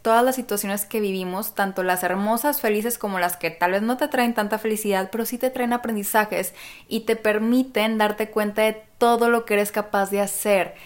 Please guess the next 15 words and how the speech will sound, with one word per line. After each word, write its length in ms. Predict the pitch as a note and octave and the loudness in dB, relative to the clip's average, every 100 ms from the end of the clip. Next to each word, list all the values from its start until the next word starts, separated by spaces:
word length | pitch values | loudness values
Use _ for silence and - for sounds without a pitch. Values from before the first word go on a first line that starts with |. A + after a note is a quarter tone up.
| - | -14
y 100 | G3+ | -4
no 60 | G3+ | 0
nada 160 | A3+ B3 | 2 4
más 200 | A#3+ A3+ | 2 2
de 80 | A#3+ | 2
hacer, 280 | A#3 A3+ | 2 0
pero 120 | G3+ G3+ | 0 0
el 80 | |
poder 760 | G3+ - G#3 G#3 G3+ A3+ D4 - | -2 0 4 4 4 2 0 -4
inmenso 720 | A3+ G3+ G3 A3 D#4+ G4 C4 | -2 0 2 2 2 0 -2
que 100 | A3+ | -2
se 100 | A3 | -2
encuentra 420 | G#3 F#3+ G3 F#3+ F3+ | -2 0 -2 -2 -4
en 140 | F3+ | -4
ti. 240 | E3 - | -8 -8